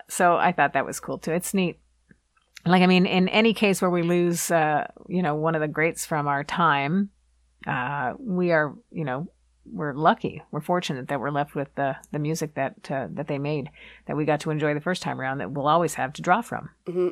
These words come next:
Speaker 2: And a shout out, by the way, to Michelle Pfeiffer. She put out a message on her Instagram, which was really great, saying what a lovely person he was. So I thought that was super classy on her end, especially 'cause so many people associate the two of them because of Gangster's Paradise being in,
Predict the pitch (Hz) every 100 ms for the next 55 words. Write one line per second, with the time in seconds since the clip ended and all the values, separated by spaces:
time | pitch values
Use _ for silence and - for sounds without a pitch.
0 | 208 202 190 233 226 220 202 180 175 175
1 | 175 - 180 175 196 170 175 180 180 202
2 | - 175 185 180 175 156 160 180 170 156
3 | 160 - - - 160 135 113 127 165 170
4 | 160 160 156 147 143 143 135 - - -
5 | 156 151 151 143 147 143 143 147 139 151
6 | 147 131 95 135 160 160 175 160 156 117
7 | 156 160 160 - 151 151 175 147 143 156
8 | 147 147 147 - - 147 165 160 185 180
9 | 190 175 170 156 190 170 165 151 165 160
10 | - 165 165 156 156 - 165 156 151 151
11 | - 160 156 147 - 151 151 156 160 147
12 | 143 143 160 147 151 147